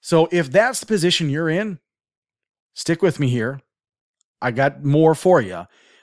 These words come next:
But what I really wanted to talk about is the fact that I've been getting a lot of comments, a lot of questions about, "Hey, I've been listening to your podcast for all these years," or, "I'm in the Breaking ninety Blueprint.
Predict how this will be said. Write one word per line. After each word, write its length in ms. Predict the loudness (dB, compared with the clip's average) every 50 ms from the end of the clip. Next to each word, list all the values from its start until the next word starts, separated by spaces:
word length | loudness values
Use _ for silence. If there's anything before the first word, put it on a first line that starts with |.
| _ _
But 220 | 0 0 0 0 0
what 140 | 0 0
I 20 | 0
really 240 | 0 0 -2 -2 -2
wanted 260 | -2 -2 -2 -2 -4
to 60 | -6
talk 220 | -4 -2 -2 -2 -2
about 300 | -2 -2 -2 -2 -2 -4 _ _ _ _ _ _ _ _
is 140 | -6 -4 -4
the 60 | -4
fact 260 | -2 -4 -4 -4 -4
that 140 | -6 -10 -8 -8
I've 160 | -6 -6 -4
been 120 | -4 -4 -2
getting 200 | -2 0 0 -2
a 80 | -2 -4
lot 540 | -4 -4 -4 -4 -2 -2 -2 -4 -6 -6 -4
of 480 | -2 0 0 0 0 -2 -6 -12 -20 _ _ _ _ _ _
comments, 640 | -14 -12 -8 -6 -4 -4 -4 -4 -4 -6 -6 -8 -10 -10
a 100 | -10 -10
lot 480 | -8 -8 -6 -4 -4 -2 -2 -2 -2 -4 -6
of 440 | -8 -8 -6 -6 -6 -8 -10 -14 -20 _ _ _ _ _ _ _ _ _ _
questions 880 | -18 -8 -4 -4 -4 -2 -4 -4 -4 -2 -2 -2 -2 -2 -4 -6 -6
about, 380 | -8 -6 -4 -2 -2 -2 -2 -4
"Hey, 400 | -8 -8 -8 -8 -10 -12 -14 -18 _ _ _ _ _ _ _ _ _ _ _ _ _ _ _ _ _ _ _ _ _ _ _ _ _ _ _ _ -2
I've 160 | -2 0 2
been 120 | 2 0
listening 260 | 0 0 0 -2 -2
to 20 | -2
your 100 | -2 -2
podcast 460 | -4 -4 -4 -4 -4 -4 -6 -6 -6
for 120 | -6 -6
all 120 | -6 -6 -6
these 200 | -8 -10 -10 -10
years," 300 | -8 -8 -8 -8 -8 -6
or, 300 | -4 -4 -4 -4 -4 -4
"I'm 180 | -4 -2 -2
in 80 | -2 -2
the 80 | -2 -2
Breaking 320 | -2 -2 -2 -2 -4 -4
ninety 220 | -4 -4 -6 -6
Blueprint. 420 | -6 -6 -6 -6 -8 -12 -14 -14